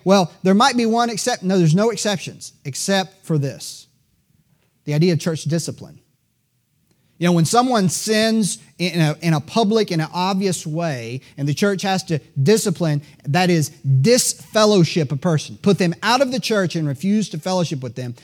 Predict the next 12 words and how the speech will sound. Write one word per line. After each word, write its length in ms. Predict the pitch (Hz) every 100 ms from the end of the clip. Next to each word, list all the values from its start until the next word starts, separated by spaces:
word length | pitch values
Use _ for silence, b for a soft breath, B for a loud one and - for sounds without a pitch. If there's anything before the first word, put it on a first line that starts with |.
| B
that's 180 | - -
not 160 | 196
persecution. 720 | 156 165 - 233 240 - 71 127 _ _ _ _ _ _
First 240 | 175 175
of 80 | 135
all, 100 | 131
they 120 | 117
did 340 | 107 120 175 127
the 80 | 113
deed. 480 | 151 127 107 135 B B 143
Number 180 | 135
two, 580 | 135 233 247 156 147 185